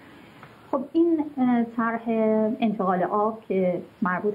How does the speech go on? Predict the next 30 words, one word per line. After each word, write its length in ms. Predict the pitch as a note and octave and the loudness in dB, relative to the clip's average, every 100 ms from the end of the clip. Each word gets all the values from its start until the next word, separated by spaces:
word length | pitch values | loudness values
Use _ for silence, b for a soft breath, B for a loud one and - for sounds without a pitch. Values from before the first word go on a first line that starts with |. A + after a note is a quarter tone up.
| - | -4
هست 220 | F#3+ - | -6 -4
به 240 | G3 F#3 F3+ - | -2 -2 -2 -6
تقریباً 300 | F#3+ F#3 G3+ G#3 G#3+ | -6 -4 -2 0 2
دو 120 | A3 | 2
دهه 400 | G3+ F#3+ F3+ F3+ | 2 -2 -6 -6
پیش، 280 | - F#3 - | -4 -6 -4
همونطوری 400 | F#3+ F#3+ G#3 A3 | -4 -4 -4 -4
که 140 | G#3+ | -2
در 180 | G3 G3+ | -2 -2
گزارش 400 | G#3+ G#3 G3 G3+ | 0 0 0 -2
شما 380 | G3+ G3+ G3 B3 | -4 -2 0 2
اومد 340 | G3 F#3+ G3+ | 2 2 0
و، 100 | G3 | 0
اه، 720 | G3 F#3 F#3 - - - A3 | -2 -4 -8 -20 -20 -4 -2
آقای 220 | G#3+ A3 G#3 | 0 2 2
روحانی 360 | G3+ F#3+ F#3+ | 0 0 0
اشاره 260 | F#3 F#3+ F#3 | 0 -2 -2
کرد، 220 | G3+ G3 | -2 -2
مربوط 400 | F#3+ F3+ G3 G3 | -2 -2 -2 -2
هست 180 | F3+ - | -6 -4
به 180 | G3 G3 - B - | -4 -4 -10 B -4
تقریباً 280 | G#3+ G3+ G#3+ G#3+ | -2 0 0 2
بیست 260 | A3+ - | 0 0
سال 180 | A3 G#3+ | 0 2
پیش 260 | G#3+ A3 - | 0 -4 -2
پروژه 340 | G3+ F#3 G#3 | -2 0 -2
آغاز 460 | G3+ G3 F#3 F#3 F#3+ | -2 -2 -2 -2 -2
به 100 | F#3+ | -4
کار 260 | F#3+ F#3+ | -4 -4
کرد 320 | F#3+ G#3+ G#3 | -2 -2 -2